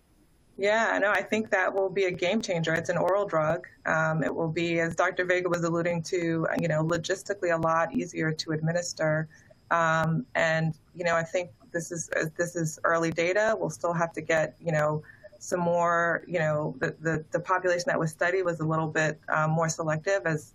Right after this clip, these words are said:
you know, as is expected for these initial trials. But I think it will be a game changer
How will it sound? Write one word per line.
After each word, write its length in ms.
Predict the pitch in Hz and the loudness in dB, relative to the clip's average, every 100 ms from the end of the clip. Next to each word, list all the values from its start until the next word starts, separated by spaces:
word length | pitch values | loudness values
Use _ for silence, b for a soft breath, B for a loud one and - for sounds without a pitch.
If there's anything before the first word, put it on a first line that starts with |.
| - | -6
you 80 | 147 | -2
know, 240 | 151 156 165 | 0 0 0
as 220 | 160 156 | -2 -4
is 100 | 151 | -10
expected 580 | 156 - 160 160 - 156 | -10 -4 -2 -2 -4 -6
for 380 | - 156 156 156 B B - | -2 0 0 -4 B B -2
these 160 | 180 | 0
initial 340 | 165 165 156 160 | 2 2 2 0
trials. 520 | 160 165 156 147 143 | 0 0 2 0 -2
But 180 | - 151 | 0 0
I 80 | 160 | 2
think 220 | 185 - | -2 -2
it 180 | - 170 | -2 0
will 160 | 175 | 0
be 140 | 170 156 | 2 0
a 20 | |
game 300 | 151 160 156 | 0 -2 -2
changer 580 | 180 160 151 151 151 | -2 -2 0 0 -2